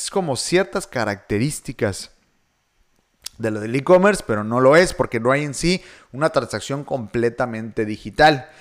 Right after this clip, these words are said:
Aunque el comportamiento de los usuarios ante los negocios se ha vuelto cada vez más digital, Deloitte, la agencia de la encuesta, destacó que se registró treinta y dos por ciento más uso de efectivo.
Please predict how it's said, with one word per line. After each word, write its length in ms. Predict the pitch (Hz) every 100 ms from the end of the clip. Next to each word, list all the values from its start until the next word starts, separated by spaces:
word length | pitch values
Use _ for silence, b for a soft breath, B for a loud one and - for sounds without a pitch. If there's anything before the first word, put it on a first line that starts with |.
| b b b b -
Aunque 280 | 180 196 202
el 80 |
comportamiento 720 | 190 185 180 196 180 165 170 185
de 80 |
los 140 | 156 120
usuarios 360 | 120 147 160
ante 220 | 139 120 117
los 140 | 110
negocios 440 | 110 120 131 143
se 120 | - 135
ha 60 |
vuelto 340 | 135 143 139 -
cada 160 | 131
vez 120 | 135
más 140 | 143 151
digital, 540 | 147 160 175 175 175
Deloitte, 680 | 127 123 123 165 190 170 -
la 180 | - 117
agencia 360 | 104 139 135 143
de 80 |
la 240 | 131 120 110
encuesta, 580 | 110 180 175 147 - -
destacó 480 | 160 - 190 180 180
que 80 |
se 160 | 151 151
registró 540 | 143 165 170 - 156
treinta 380 | - 151 151 151
y 40 | 135
dos 160 | 135
por 180 | - 131
ciento 300 | 131 131 139
más 240 | 127 120
uso 180 | 131 135
de 60 | 117
efectivo. 640 | 117 110 - 190 175 120